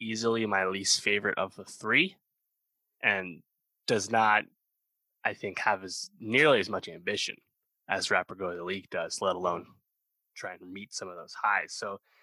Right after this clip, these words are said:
it's just kinda more of a conventional rap album from Two Chainz with a lot of his trademarks. And that's still fine enough for me, but yeah, I, I, I, I don't, it almost had more of a mixtape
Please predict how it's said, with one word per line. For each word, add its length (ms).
it's 220
just 240
kinda 260
more 240
of 80
a 80
conventional 640
rap 320
album 640
from 300
Two 140
Chainz 680
with 160
a 40
lot 200
of 80
his 240
trademarks. 800
And 420
that's 260
still 220
fine 300
enough 260
for 160
me, 320
but 220
yeah, 140
I, 400
I, 80
I, 220
I 20
don't, 220
it 80
almost 280
had 140
more 180
of 60
a 60
mixtape 460